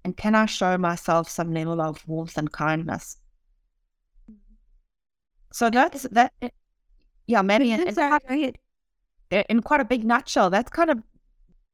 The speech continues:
Speaker 1: you know, trying to distinguish between empathy and, and self-compassion.
Speaker 2: And I, I think it's so important, those three things that you mentioned, because we do, and when something has gone wrong,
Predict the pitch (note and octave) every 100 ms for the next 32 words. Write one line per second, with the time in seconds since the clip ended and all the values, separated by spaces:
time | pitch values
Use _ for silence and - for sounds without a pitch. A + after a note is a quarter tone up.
0 | _ _ _ G#3 F3+ F3 E3+ A3+ G#3+ A#3+
1 | B3 G3 - A#3 D4 G3+ - - - F#3+
2 | F#3 F3 A3 A3 F#3 E3+ E3+ E3+ - E3
3 | - D#3+ - E3+ E3 E3 - - G3+ -
4 | _ _ _ _ _ _ _ _ _ _
5 | _ _ - C4 - D4 - G4 F#4+ -
6 | D4+ C#4+ - C4+ C4+ A3 A3 A3+ - A#3+
7 | A#3 A3+ A3+ - G#3 G3+ G#3+ G#3 A3 C4
8 | A#3+ C4 A#3 C#4 B3 G#3 G#3 A#3 A3+ A#3
9 | A#3 - C#4 D4+ D4 C4 A#3+ - A3 G#3+
10 | G3 F3+ A3+